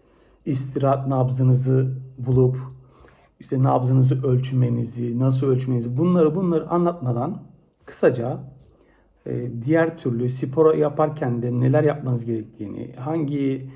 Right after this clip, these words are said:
e, suplementleri almanız gerektiğini, e,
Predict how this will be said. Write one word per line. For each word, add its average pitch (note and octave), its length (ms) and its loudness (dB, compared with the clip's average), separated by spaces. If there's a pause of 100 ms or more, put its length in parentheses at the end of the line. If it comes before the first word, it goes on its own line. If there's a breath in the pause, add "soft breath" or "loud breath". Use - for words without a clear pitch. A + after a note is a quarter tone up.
(380 loud breath)
e, - 100 -14
suplementleri C3 800 0
almanız B2+ 420 2
gerektiğini, A#2+ 720 -4 (840 soft breath)
e, - 220 -10